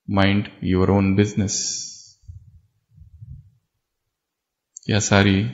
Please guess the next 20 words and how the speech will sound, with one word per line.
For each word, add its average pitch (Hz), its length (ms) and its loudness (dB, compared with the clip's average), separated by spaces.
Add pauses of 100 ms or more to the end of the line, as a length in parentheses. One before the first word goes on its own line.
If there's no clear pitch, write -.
मुरलियां 101 340 2
पढ़ 95 240 -2
के 95 80 -2
हो 95 140 -2
गई? 104 200 -6 (480)
क्या 92 140 0
सारे 92 340 4
ज्ञानामृत 98 600 2
पढ़ 95 120 0
के - 120 -6
हो 92 180 -2
गए? 117 240 -4 (4000)
किन 113 260 2
किताबों 92 480 0
का 90 140 -4
हम 101 200 -2
संग 92 300 -6
कर - 120 -8
रहे - 200 -14
हैं? - 320 -18